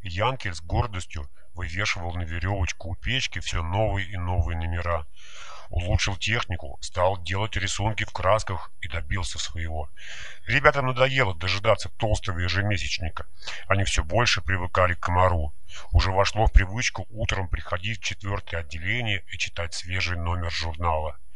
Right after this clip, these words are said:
"Комар" победил. Но Янкелю эта победа досталась недешево. Он осунулся, похудел, потерял сон и аппетит. Через неделю вышел второй номер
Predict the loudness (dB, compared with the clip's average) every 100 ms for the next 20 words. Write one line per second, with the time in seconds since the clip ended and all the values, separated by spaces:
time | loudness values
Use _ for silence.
0 | -6 -6 -6 -4 2 4 8 6 6 0
1 | 0 0 -2 -2 -4 -4 -6 -6 -6 -2
2 | 2 6 10 10 8 -4 -4 -4 -2 0
3 | 0 -2 -6 -4 -4 -4 -4 -4 -6 -6
4 | -4 -2 -2 -4 -8 -8 -8 -8 -2 -2
5 | 0 -2 -2 0 0 0 -4 -6 -4 -2
6 | 0 -2 -2 -2 -2 -2 -6 -8 -6 -2
7 | 0 2 0 0 0 0 0 -2 -4 -2
8 | -2 -4 -6 -6 -6 -6 -6 -6 -4 0
9 | 2 2 2 2 2 2 2 0 -6 -4
10 | 0 2 2 2 8 8 10 6 6 4
11 | 4 0